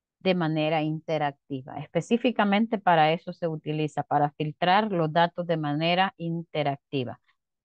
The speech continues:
Todo el filtro que yo aplique, eh, con esta segmentación se va a estar aplicando también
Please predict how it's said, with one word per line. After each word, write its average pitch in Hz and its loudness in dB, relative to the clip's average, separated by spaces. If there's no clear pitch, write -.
Todo 233 10
el 220 6
filtro 208 4
que 165 2
yo 180 6
aplique, 180 2
eh, 143 -6
con 156 0
esta 180 -4
segmentación 175 -2
se 180 -2
va 156 2
a - 4
estar 156 0
aplicando 160 0
también 160 -2